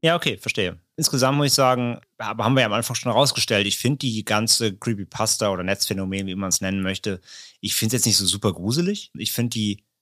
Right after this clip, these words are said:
Story trotzdem cool. Also allein diese ausgedachte Story hier von Andrea Natella, von wegen so, ne, irgendwie tausende Menschen auf der Welt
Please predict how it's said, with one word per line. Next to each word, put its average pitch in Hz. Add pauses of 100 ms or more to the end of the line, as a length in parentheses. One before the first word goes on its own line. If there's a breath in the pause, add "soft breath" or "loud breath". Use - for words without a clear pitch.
(100)
Story 127
trotzdem 107 (160)
cool. 185 (120)
Also 110
allein 107
diese 101
ausgedachte 101
Story 117
hier 117
von 117
Andrea 107
Natella, 107
von 104
wegen 104
so, 98
ne, 113
irgendwie 98
tausende 110
Menschen 110
auf 107
der 107
Welt 101